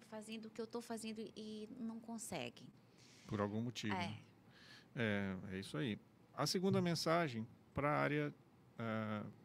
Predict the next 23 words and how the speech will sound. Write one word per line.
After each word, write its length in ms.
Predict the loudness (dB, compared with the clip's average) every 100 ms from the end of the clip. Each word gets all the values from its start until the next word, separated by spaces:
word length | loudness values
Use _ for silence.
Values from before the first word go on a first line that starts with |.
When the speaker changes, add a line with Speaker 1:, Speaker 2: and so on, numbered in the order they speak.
| -10
Speaker 2:
pedagógica, 640 | -4 -2 0 0 0 -6 -12 -8
pra 100 | -6
quem 180 | -6
quer 320 | -2 -2 -2 -4 -12 -20 -20 -20 -20 -20 -20 -20 -20 -20 -20
ser 300 | -6 2 4
professor. 600 | 4 0 0 -4 -4 -6 -8 -18 -20 -14
O 20 |
que 120 | -10 -8
que 120 | -6
você 280 | -6 -2 -2
indica? 500 | -2 -4 -6 -8 -14
Que 80 | -14
caminho, 640 | -4 -2 0 -2 -2 -4 -6
que, 80 | -2
quais 220 | 0 0
responsa-, 360 | -4 -8 -10
como, 280 | -4 -2 0
como 200 | 0 2
na 80 | 4
odonto, 300 | 4 2 0
assim, 140 | -4 -8
que, 100 | -14 -20 -20 -18 -10
né? 260 | -6 -4